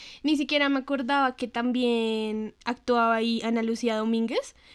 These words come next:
que es la que hace Ruth en Pasión de Gavilanes. Y yo solo me acordaba, literal, que el man era perro y se enamoraba de alguien y dejaba de ser perro por ese alguien. <laughs> O sea, de nada. Y, y la verdad quedé impactada, no. Yo,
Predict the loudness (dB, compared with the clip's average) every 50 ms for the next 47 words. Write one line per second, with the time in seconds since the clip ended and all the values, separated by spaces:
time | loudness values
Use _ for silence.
0 | _ -2 0 2 2 2 0 0 -2 -2 -2 -2 -2 -2 0 2 2 2 2 0
1 | -4 -6 -4 -4 -4 -4 -2 -2 -4 0 0 -2 -2 -2 -2 -2 -2 -2 -2 -2
2 | -2 -2 -2 -2 -4 -4 -6 -8 _ _ -20 -20 -20 -20 -20 -20 -20 -20 _ _
3 | _ _ _ _ 0 4 4 4 4 4 2 2 0 -2 -2 -2 -4 0 4 4
4 | 4 4 2 -2 0 2 2 2 2 0 -4 -4 -2 -2 0 0 -2 -2 -4 -4
5 | 0 0 0 0 0 -4 -6 -6 -4 -2 0 0 0 0 -2 0 0 -2 0 0
6 | -2 -2 -2 -4 -6 -4 -4 -4 -2 -2 -2 -4 -2 -2 -4 -4 -2 -4 -4 -2
7 | -2 -2 -2 -2 -2 0 0 2 4 4 4 4 4 4 4 4 4 2 0 -2
8 | -4 -2 0 -2 0 2 2 0 0 0 -6 -8 -4 -2 -4 -4 -2 -2 -2 -2
9 | 0 0 -2 -2 -4 -6 -10 -16 _ _ -20 -20 -18 -18 -18 -16 -18 -18 -20 _
10 | _ _ -2 2 2 4 4 4 2 0 0 -4 -4 -4 -4 -4 -4 _ -18 -10
11 | -4 -2 0 0 2 0 0 -4 -4 _ -6 -6 -6 -6 -8 -8 -10 -12 -10 -8
12 | -8 -8 -8 -8 -10 -10 -10 -10 -12 -14 -16 -20 -20 -20 _ _ _ _ _ _
13 | -18 -16 -8 -2 2 4 4 4 2 -2 -8